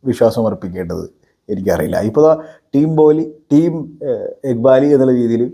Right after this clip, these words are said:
വീണ്ടും ചേരി തിരിഞ്ഞിട്ടുണ്ട്. അടിപൊളി. എന്താ അല്ലേ?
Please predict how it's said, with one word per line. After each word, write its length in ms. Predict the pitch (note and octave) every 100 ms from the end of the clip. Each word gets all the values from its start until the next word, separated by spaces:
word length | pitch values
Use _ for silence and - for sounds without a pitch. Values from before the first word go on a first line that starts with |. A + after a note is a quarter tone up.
| A#2+
വീണ്ടും 540 | C3 C#3+ C3+ D#3 -
ചേരി 260 | B2 A#2 A#2+
തിരിഞ്ഞിട്ടുണ്ട്. 500 | A2 F2 F2 F2+ E2+ - -
അടിപൊളി. 800 | A#2+ - D#3 D3 - - - - _ _ _ _ _ _ _ -
എന്താ 300 | G#2 G2+ G2
അല്ലേ? 300 | E2 F2+